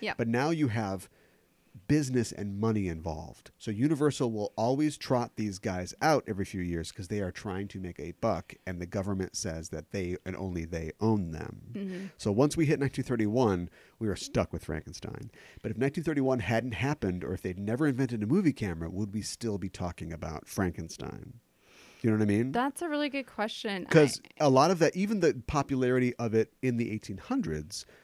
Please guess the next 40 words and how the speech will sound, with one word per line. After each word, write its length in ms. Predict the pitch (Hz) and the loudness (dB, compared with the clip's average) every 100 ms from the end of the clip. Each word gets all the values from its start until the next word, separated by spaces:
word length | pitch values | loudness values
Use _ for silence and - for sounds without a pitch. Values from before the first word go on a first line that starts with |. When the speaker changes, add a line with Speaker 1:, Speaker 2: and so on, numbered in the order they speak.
| _ - | _ -10
Speaker 2:
was 440 | 107 104 92 85 | -2 0 0 -2
due 280 | 92 101 98 | -2 0 0
to 280 | - 98 90 | -4 -4 -2
it, 340 | 95 87 - - _ _ _ _ - | -2 -2 -4 -12 _ _ _ _ -8
uh, 180 | 95 80 | -6 -4
being 280 | 80 98 | -2 -2
a 60 | 82 | -2
play. 500 | - 127 110 - 107 _ _ _ - | -2 -2 -2 -4 -12 _ _ _ -4
Speaker 1:
Yes. 360 | 233 - - - | -2 -2 -6 -4
Speaker 2:
You 80 | |
know, 100 | 107 104 | -4 -4
it 100 | - | 0
came 260 | 156 175 | 4 6
out 320 | 131 117 123 - _ _ _ - | 6 4 2 -4 _ _ _ -6
and 320 | 117 101 110 92 | -2 -2 -4 -4
was 80 | 131 | -4
positively 560 | - 120 113 107 92 90 | 2 4 4 2 0 -4
received 580 | 92 - 110 110 139 | 2 4 6 4 -2
for 160 | - - | -8 -6
the 60 | 98 | -4
most 220 | 85 - | -4 -4
part, 320 | 92 85 - _ - - - | -4 -4 -4 _ -20 -20 -10
but 140 | 110 | -4
then 140 | - 202 | 0 0
it 120 | 101 | 0
became 240 | 113 110 90 | -4 -4 -4
a 60 | |
play, 580 | - 185 170 101 101 110 _ _ _ - | -2 4 6 6 2 -2 _ _ _ -6
and 260 | 107 104 101 | -4 -2 -2
people 220 | 110 101 | -4 -2
were 80 | 92 | -4
excited 260 | 101 90 | -2 -2
about 240 | 87 90 - | -2 -2 4
that, 200 | 123 110 | 4 4
and 100 | 95 | 0
so 140 | 110 | -2
it 80 | 95 | -2
got 180 | 92 92 | -4 -6
another 300 | 90 85 82 | -6 -6 -4
edition 680 | 90 175 170 104 82 85 | 0 2 2 0 0 -4